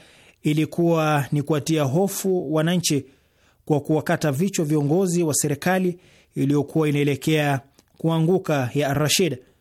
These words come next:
Hawakuishia hapo, bali ima waliwachoma moto au kuwaua kikatili karibu watu elfu moja mia mbili wakazi wa Riyadh.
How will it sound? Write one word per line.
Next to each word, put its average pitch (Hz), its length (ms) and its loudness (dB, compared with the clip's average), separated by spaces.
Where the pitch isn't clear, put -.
Hawakuishia 190 600 2
hapo, 143 460 -2
bali 180 600 0
ima 175 580 2
waliwachoma 147 680 0
moto 208 440 -2
au 175 300 2
kuwaua 165 380 0
kikatili 160 540 -2
karibu 151 360 0
watu 160 480 0
elfu 139 260 0
moja 156 280 0
mia 147 140 0
mbili 175 440 2
wakazi 139 600 0
wa 156 180 -2
Riyadh. 156 300 0